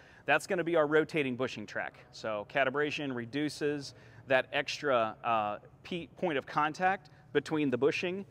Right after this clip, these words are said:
and the sprocket, so we no longer scrub that. The bushing rotates with the sprocket. So it's done that for years and years, uh, but the update to Cat Abrasion gave us better seals, harder seal faces,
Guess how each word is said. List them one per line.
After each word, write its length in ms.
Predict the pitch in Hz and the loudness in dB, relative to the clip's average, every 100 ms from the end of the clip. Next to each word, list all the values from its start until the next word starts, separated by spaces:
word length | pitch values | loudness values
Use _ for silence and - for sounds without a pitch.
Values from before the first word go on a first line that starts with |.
| - - | -20 -6
and 180 | 135 127 | -2 -2
the 60 | 117 | -4
sprocket, 500 | - 147 - 175 - | 0 0 2 -2 -6
so 180 | - 131 | -8 -4
we 140 | 120 123 | -2 2
no 160 | 139 | 2
longer 280 | 139 143 135 | 2 2 0
scrub 360 | 117 - 160 175 | -2 0 0 2
that. 200 | 226 233 - | 2 0 -4
The 80 | 127 | 0
bushing 480 | 143 151 165 151 143 | 2 2 0 -4 2
rotates 500 | 180 233 139 - 135 | 2 4 -2 -4 -8
with 140 | 113 | -10
the 60 | 107 | -8
sprocket. 400 | - 87 - - - - - | -8 -8 -8 -16 -20 -20 -16
So 300 | - 139 131 | 2 4 6
it's 160 | 131 127 | 2 0
done 160 | 175 | 4
that 180 | 175 170 | 6 4
for 120 | - | 2
years 320 | 156 165 160 151 | -2 0 -2 -4
and 100 | 156 | -4
years, 380 | 170 170 165 - - - | -2 -2 -4 -14 -20 -2
uh, 160 | 123 123 | 0 4
but 160 | 165 | 2
the 100 | 165 180 | 2 0
update 340 | 226 214 214 | 0 0 -2
to 100 | - | -6
Cat 240 | 175 170 147 | -2 0 0
Abrasion 480 | 135 170 170 175 139 | 0 -2 -2 -4 -4
gave 200 | 147 139 | -2 -2
us 200 | 131 123 | -4 -4
better 260 | 131 117 | -4 -4
seals, 640 | 104 196 190 180 180 170 - - - | -6 -4 0 0 0 -6 -14 -20 -4
harder 320 | - 156 143 | 2 2 2
seal 300 | 131 - 131 | -4 -4 -4
faces, 800 | - 170 151 - 160 156 156 - | 0 0 0 -2 -2 -2 -4 -10